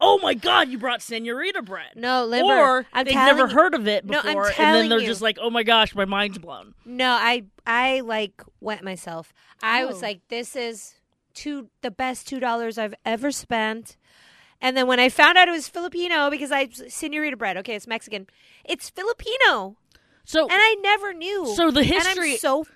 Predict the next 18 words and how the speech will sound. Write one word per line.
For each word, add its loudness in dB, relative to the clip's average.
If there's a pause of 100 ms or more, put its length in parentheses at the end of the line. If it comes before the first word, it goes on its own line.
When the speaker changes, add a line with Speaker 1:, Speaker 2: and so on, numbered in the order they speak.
Speaker 2:
fucking -6
pissed. -6
Speaker 1:
So 2
the 0
history -4
of -2
it -2
is -2
that -4 (200)
bread -2
was -8
born -8 (140)
in -10 (100)
a, -8 (500)
uh, -2
little 4
tiny, -8 (200)
like, -10